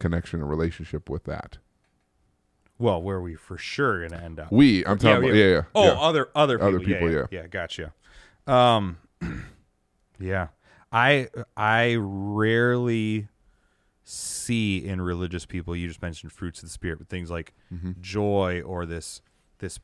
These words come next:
Speaker 2: peace, um, fulfillment in life.
Speaker 1: Right.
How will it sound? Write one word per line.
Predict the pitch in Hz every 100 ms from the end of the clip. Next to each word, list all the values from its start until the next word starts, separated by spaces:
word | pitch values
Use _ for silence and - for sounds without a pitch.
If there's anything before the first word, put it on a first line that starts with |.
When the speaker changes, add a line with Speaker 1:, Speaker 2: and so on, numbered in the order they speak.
| -
Speaker 2:
peace, | - 113 104 95 - - - - -
um, | 95 90 87 85 82 82 80 80 _ _ _ _
fulfillment | _ - - - 104 - - - 127 123 123 127 113 104
in | - 113
life. | 101 92 113 - - - _
Speaker 1:
Right. | - 92